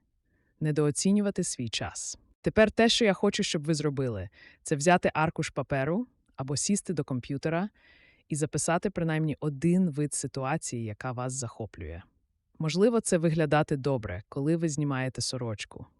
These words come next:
Можливо, це поїздка до Італії. А потім я хочу, щоб ви придумали якийсь план, як туди потрапити. Якщо ви хочете поїхати до Італії, ну, вам потрібно заробляти гроші в інтернеті. Як ви збираєтеся це зробити?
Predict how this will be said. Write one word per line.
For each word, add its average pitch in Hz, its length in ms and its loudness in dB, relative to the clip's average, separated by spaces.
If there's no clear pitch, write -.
Можливо, 170 500 2
це 151 220 -2
поїздка 143 500 -4
до 123 120 -2
Італії. 101 580 -4
А 135 80 -8
потім 220 340 4
я 180 80 4
хочу, 196 260 0
щоб 160 200 -2
ви 156 80 -2
придумали 156 520 2
якийсь 131 320 -4
план, 180 500 0
як 139 220 -6
туди 135 240 -4
потрапити. - 680 -10
Якщо 214 300 2
ви 220 80 4
хочете 202 360 2
поїхати 160 460 0
до 135 100 -2
Італії, 135 640 2
ну, 240 320 4
вам 165 220 4
потрібно 190 440 2
заробляти 151 540 2
гроші 147 440 0
в 135 60 -4
інтернеті. 120 600 -4
Як 190 280 2
ви 214 60 6
збираєтеся 139 680 2
це - 160 -4
зробити? 107 500 -6